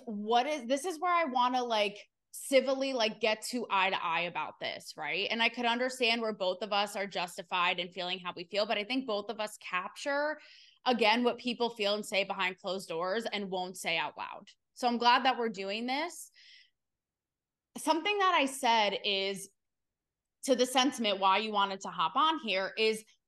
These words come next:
the, the, the fact that people are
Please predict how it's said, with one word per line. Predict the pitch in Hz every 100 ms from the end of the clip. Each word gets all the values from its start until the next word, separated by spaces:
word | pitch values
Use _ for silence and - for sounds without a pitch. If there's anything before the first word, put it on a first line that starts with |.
| _ 202
the, | 254 262 240
the, | 254 262 262
the | 220 254 - 254
fact | 233 277 311
that | 330 320 -
people | 262 247 254 254 226
are | 214 202 196